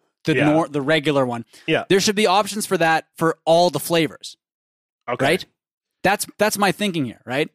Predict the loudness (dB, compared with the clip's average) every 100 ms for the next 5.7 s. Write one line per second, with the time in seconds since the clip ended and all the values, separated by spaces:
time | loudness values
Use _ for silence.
0 | _ _ -6 -2 2 2 2 0 0 -2
1 | -2 -2 -2 0 -2 -4 -4 -4 -4 -8
2 | -4 0 0 -2 -8 -6 -4 0 -2 -2
3 | -2 -2 -2 -2 0 0 -2 -2 -2 -2
4 | 0 0 0 -4 -8 -10 -12 _ _ _
5 | _ -2 -2 0 -2 -2